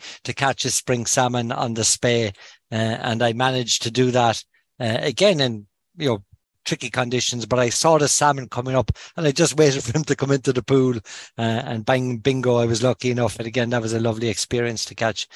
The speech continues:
a spring salmon on the Spey. So those two stand out for me amongst a myriad of all sorts of fish for different reasons, uh, that I've caught. Uh, but yeah, it's, it's great. And listen, before we sign off, I do want to,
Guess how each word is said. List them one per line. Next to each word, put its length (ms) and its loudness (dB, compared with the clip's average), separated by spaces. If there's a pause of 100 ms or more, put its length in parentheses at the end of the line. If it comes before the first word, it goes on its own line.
(140)
a 80 -4
spring 300 -2
salmon 340 -2
on 120 -4
the 100 -6
Spey. 320 -4 (180)
So 140 0
those 240 6
two 180 2
stand 360 2
out 180 2
for 100 -14
me 200 -6 (240)
amongst 440 0
a 60 -2
myriad 520 6
of 220 4 (280)
all 200 6
sorts 400 2
of 100 -2
fish 320 0
for 160 -4
different 460 -2
reasons, 640 0 (340)
uh, 220 2
that 220 2
I've 180 0
caught. 340 0 (340)
Uh, 260 -2
but 220 -2
yeah, 200 0
it's, 400 -6
it's 240 -2
great. 280 2
And 220 -6
listen, 300 0
before 420 2 (260)
we 120 -6
sign 320 0
off, 340 4
I 80 2
do 140 0
want 200 2
to, 140 -2